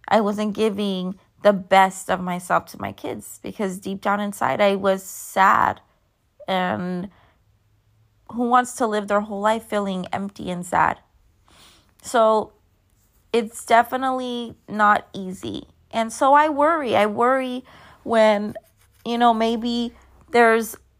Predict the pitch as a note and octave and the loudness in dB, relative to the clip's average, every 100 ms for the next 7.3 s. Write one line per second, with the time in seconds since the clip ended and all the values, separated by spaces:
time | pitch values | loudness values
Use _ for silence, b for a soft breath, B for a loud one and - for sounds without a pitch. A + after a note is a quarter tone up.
0 | _ - G#3+ B3 B3 - - - - _ | _ -10 -4 -2 -4 -6 -14 -14 -14 _
1 | _ _ _ _ _ _ _ _ - A3+ | _ _ _ _ _ _ _ _ -6 0
2 | A3 G#3+ - G#3+ G#3+ G#3 G#3 G3+ A3 G3+ | 2 2 2 2 2 0 -2 -2 -4 -4
3 | - G#3+ G#3 G3 G#3 G3+ - F#3+ F#3+ F#3+ | -2 -2 -2 -2 -2 -2 -6 -4 -2 -2
4 | G3 F#3+ F#3 E3+ E3+ A3+ G#3+ G#3 F#3+ F#3 | -6 -8 -10 -10 -6 -4 -2 -4 -4 -2
5 | D#3+ - b b b b _ G#3 G#3+ A3 | -4 -6 b b b b _ 2 2 4
6 | A3+ A3 A3+ G#3+ - - - G#3 G#3 - | -2 -2 -4 -4 -10 -16 0 2 2 2
7 | G#3+ G3 - | -4 -4 -12